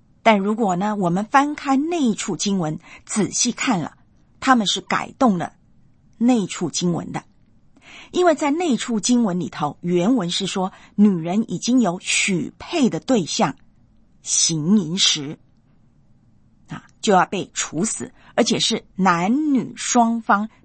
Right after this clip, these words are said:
都要被处死。透过约翰福音八章一到十一节的经文记载，我们不太清楚，没有很明显的资料告诉我们这个女人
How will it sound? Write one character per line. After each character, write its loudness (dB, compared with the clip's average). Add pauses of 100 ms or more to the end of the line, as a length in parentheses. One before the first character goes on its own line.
都 4
要 0
被 -2
处 -8
死。 -10 (1700)
透 4
过 2
约 0
翰 -2
福 0
音 2
八 0
章 -2
一 0
到 0
十 -4
一 -2
节 -2
的 -4
经 0
文 -4
记 -6
载， -12 (280)
我 2
们 2 (280)
不 -4
太 -4
清 0
楚， -10 (300)
没 2
有 0
很 -6
明 0
显 -2
的 -2
资 -2
料 2 (300)
告 4
诉 -4
我 0
们 -2 (240)
这 2
个 0
女 0
人 -4